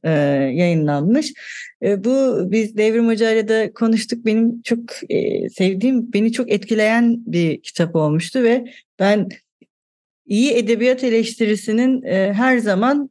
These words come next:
e, şiir gibi olduğunu düşünüyorum. Şiire benzediğini düşünüyorum. Açıkçası bilmiyorum siz ne dersiniz. E, bende o izlenimi ve o tadı uyandırıyor. Karatani de,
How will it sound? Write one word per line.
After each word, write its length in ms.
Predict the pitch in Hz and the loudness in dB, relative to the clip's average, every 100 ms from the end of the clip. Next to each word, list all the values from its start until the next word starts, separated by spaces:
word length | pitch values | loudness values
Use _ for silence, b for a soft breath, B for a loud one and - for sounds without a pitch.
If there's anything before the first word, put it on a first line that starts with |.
| - | -4
e, 300 | 185 - - | -2 0 -2
şiir 320 | - - 285 269 | -6 -2 0 0
gibi 220 | 214 180 | -2 0
olduğunu 540 | 156 147 143 131 160 - _ | 0 0 -2 -2 -2 -4 _
düşünüyorum. 520 | 160 - 143 - 175 | -4 0 0 2 -2
Şiire 340 | - 190 196 196 | -2 0 2 2
benzediğini 540 | 165 156 156 143 143 | 0 -2 -4 -2 -2
düşünüyorum. 520 | 170 - - 139 170 233 | -2 -2 0 0 -2 -4
Açıkçası 480 | 175 - 160 156 156 | -4 -2 -2 -2 -2
bilmiyorum 360 | 170 160 147 | 2 2 0
siz 180 | 160 160 | -2 0
ne 160 | 151 135 | 0 2
dersiniz. 520 | 147 - 151 165 190 B B B B | 0 0 0 0 0 B B B B
E, 200 | 156 156 147 - | 0 0 0 -2
bende 380 | 175 175 185 | 0 2 2
o 280 | - 196 190 196 B B - | 2 0 0 -4 B B -4
izlenimi 480 | 180 160 180 196 190 | -2 2 2 2 2
ve 100 | 196 | 2
o 140 | 185 | 0
tadı 340 | 185 180 208 | 0 0 0
uyandırıyor. 720 | 202 175 165 156 156 156 208 254 | 2 0 2 0 0 0 0 0
Karatani 600 | 180 180 185 208 208 175 | 0 0 0 2 2 0
de, 160 | 143 | -4